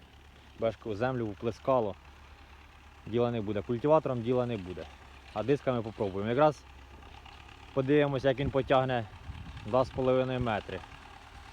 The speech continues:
Чи підніматиме передок і чи хватить у нього духу. Якось так. В принципі, тракторець старенький, але свою роботу робить.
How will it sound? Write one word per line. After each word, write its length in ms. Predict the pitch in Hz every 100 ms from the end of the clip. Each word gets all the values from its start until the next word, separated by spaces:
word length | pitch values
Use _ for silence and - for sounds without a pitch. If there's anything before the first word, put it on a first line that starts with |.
| - - - - - - - - - - - - - -
Чи 80 | 117
підніматиме 720 | 131 123 147 160 156 147 143
передок 520 | 123 139 135 143 147 - - - - - 131
і 300 | 120 123 123 135
чи 80 |
хватить 380 | 131 151 143 143
у 80 | 131
нього 240 | 147 139
духу. 380 | 123 143 131 101 95 - - - - - - - - - - - - - - - - - - - - - - - - - - - - - - - - - - -
Якось 340 | 101 98 98 -
так. 180 | 95 90 - - - - - - - - - - - - - - - -
В 40 |
принципі, 400 | 180 180 180 170
тракторець 540 | 175 170 139 175 170
старенький, 560 | - - 180 190 175 160
але 220 | 156 160
свою 240 | 147 165 165
роботу 380 | 165 151 151
робить. 340 | 151 123 90